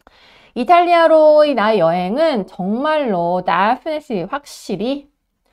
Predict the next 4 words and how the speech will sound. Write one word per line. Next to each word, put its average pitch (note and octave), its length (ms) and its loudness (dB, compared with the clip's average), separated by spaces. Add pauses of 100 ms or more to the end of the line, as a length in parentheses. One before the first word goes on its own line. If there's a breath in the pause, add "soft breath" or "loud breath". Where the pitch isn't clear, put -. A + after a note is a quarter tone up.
(400)
확실히 A#3+ 960 -6
lifetime, G#3 840 -6
인생 C4+ 640 -4
경험이었어요. E3 840 -10